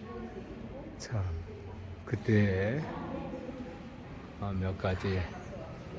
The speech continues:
이 예수님의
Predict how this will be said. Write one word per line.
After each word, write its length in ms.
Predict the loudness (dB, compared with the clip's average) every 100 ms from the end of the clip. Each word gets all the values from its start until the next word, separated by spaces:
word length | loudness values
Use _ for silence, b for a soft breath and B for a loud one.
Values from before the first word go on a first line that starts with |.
| -2
이 140 | 0 0 -4 -8 -8 -8 -8 -8 -8 -10 -10 -8 -8 -6 -4 -2 -2 -2 -2 -4 -6 -8 -8 -8 -2
예수님의 520 | -2 2 6 6 6